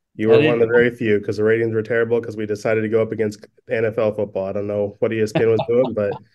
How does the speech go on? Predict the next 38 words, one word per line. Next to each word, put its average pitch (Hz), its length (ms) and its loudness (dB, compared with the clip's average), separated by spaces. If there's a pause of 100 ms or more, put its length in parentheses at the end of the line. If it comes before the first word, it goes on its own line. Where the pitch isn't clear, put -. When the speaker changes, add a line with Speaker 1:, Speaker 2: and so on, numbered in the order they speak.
(120)
Speaker 2:
<laughs> - 320 -20
Speaker 1:
it 185 100 4
is 196 120 4
what 180 120 6
it 147 80 4
is. 95 300 0
But, 127 320 4
uh, 123 240 2
before 131 260 -6
we 151 100 4
start 147 220 0
looking 123 220 -4
ahead 117 340 -2
to 113 520 -4 (260)
a 113 100 -4
twenty 120 220 0
twenty-four 113 500 0
season 107 380 -4
that 104 300 -4
features 110 420 -4
Texas 117 400 -4
going 110 320 0
to 139 420 -2 (320)
Ann 120 180 0
Arbor, 120 300 0
which 127 140 -2
is 113 60 -14
gonna 113 140 -4
be 113 60 -2
a 107 40 -2
lot 107 140 -2
of 107 80 -8
fun 113 220 -2
to 101 60 -4
visit 107 240 -2
the 107 80 -6
champs, 120 520 0
um, 107 400 -4